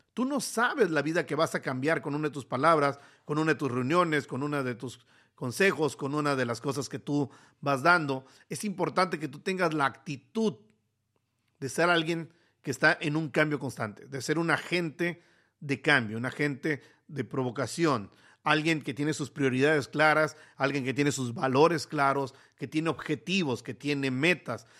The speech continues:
que tiene una estrategia de trabajo. Que el dos mil veintitrés te agarre ahora con una actitud diferente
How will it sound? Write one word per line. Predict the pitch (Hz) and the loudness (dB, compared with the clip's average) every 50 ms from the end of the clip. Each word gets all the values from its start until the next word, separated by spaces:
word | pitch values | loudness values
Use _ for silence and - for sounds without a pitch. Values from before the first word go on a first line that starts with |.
| - _ _ | -20 _ _
que | - 156 | -8 -6
tiene | - 202 226 240 | -4 -4 -4 -2
una | 247 240 | -2 -2
estrategia | - - - 160 151 - - 196 247 - - 233 214 | -2 0 0 0 0 2 0 -2 -2 0 0 0 2
de | 175 156 | 2 0
trabajo. | 127 147 139 131 135 131 120 - 123 120 - _ _ _ _ _ _ _ _ _ _ _ _ _ _ _ _ | 0 2 2 4 6 4 4 2 -4 -12 -14 _ _ _ _ _ _ _ _ _ _ _ _ _ _ _ _
Que | - 151 | -4 -2
el | 147 | 2
dos | 151 151 151 | 2 2 2
mil | 180 214 214 | 0 0 2
veintitrés | 220 208 170 170 151 190 196 185 196 196 | 0 0 0 -4 -2 0 -2 0 2 0
te | 170 | 0
agarre | 151 165 175 175 180 | 4 4 4 4 4
ahora | 170 170 175 180 180 180 - - - - _ _ | 4 4 4 4 4 2 -2 -8 -20 -20 _ _
con | - 143 143 | -6 -4 -2
una | 160 170 170 175 180 - - - _ | -2 0 0 0 0 0 -4 -8 _
actitud | 175 156 143 117 - 117 - - 156 131 - _ - 196 202 170 156 - | -4 -4 -4 -4 -10 -14 -12 -12 -12 -12 -12 _ -2 -2 -2 -2 -4 -12
diferente | - 170 147 156 147 - - 156 143 151 156 147 131 120 - - 127 - | -14 -12 -10 -10 -10 -6 -2 0 2 2 2 0 0 -6 -10 -12 -18 -20